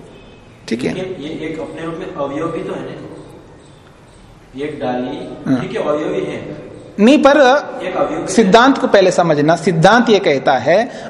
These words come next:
Speaker 1: अवयव के हट जाने पर अवयवी नहीं रहता है, ये सिद्धांत है। अवयव के हट जाने पर अवयवी नहीं रह सकता, अवयव वि-, विभाग हो जाएंगे ना, तो फिर अवयवी कहाँ रहेगा?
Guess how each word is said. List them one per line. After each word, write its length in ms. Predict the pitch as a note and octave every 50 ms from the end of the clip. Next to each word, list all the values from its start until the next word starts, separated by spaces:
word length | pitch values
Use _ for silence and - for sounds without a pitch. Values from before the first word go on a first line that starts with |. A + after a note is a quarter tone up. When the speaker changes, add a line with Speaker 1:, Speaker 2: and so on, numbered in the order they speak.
| - -
Speaker 1:
अवयव 420 | F#3+ F#3 F#3 G#3 A3 B3+ C#4 D#4
के 120 | - C#4+ C4+
हट 140 | A3+ G3 G#3+
जाने 340 | G3+ G3+ G3 F#3+ F#3+ F#3+
पर 160 | F#3+ G3 A#3+ A#3+
अवयवी 560 | A#3+ - F3+ E3+ F3 F3+ F3+ F3+ F3 G3+ G3
नहीं 260 | F3 E3+ F3+ F#3+ F3+
रहता 300 | E3+ C#3+ C3 A#2+ - B2+
है, 120 | G#2 - - - - - - - - - - - -
ये 100 | G3 F3+
सिद्धांत 480 | G3 F#3+ D#3+ C#3+ C#3+ C3 A#2 A2+ -
है। 120 | - - - - - - - - - - - - - - - - - - - -
अवयव 520 | - E3 F3 F#3 G3 G3 A3+ C4 D#4 D4 A#3 -
के 160 | A#3 A3 A#3
हट 240 | A#3+ C4+ D4 C#4+ C4
जाने 340 | G3 G#3+ G3+ G3+ F#3+ F#3
पर 160 | F3+ - A#3 A#3+
अवयवी 600 | A#3 A#3 F3+ F3 F3 F#3+ G3+ G#3+ G#3+ A#3 A#3+ G#3+
नहीं 180 | G#3+ A#3+ C4
रह 140 | A#3 F#3+ D#3
सकता, 480 | C3 - D3 C3 - - - - - - - - - - - - - - - - - - - -
अवयव 400 | - D#3 E3+ F#3 G3 A3 B3+ D4
वि-, 240 | C#4+ A#3 G3 G#3 A3+
विभाग 460 | - F3 G3 G3 E3+ F#3 G3 G#3 A3
हो 120 | G3+ F#3+ F3+
जाएंगे 340 | F3 E3+ D#3 D3+ D#3 E3+ A#3+
ना, 160 | D4+ D4 G#3 - - - - - - - - - -
तो 60 | F#3
फिर 100 | B3 A#3
अवयवी 500 | B3 A#3 G3 F#3 G#3 A3 B3+ C#4 D#4 D4+
कहाँ 200 | A#3 C4 B3 A3+
रहेगा? 340 | G#3 F3+ D#3 D3 B2+ B2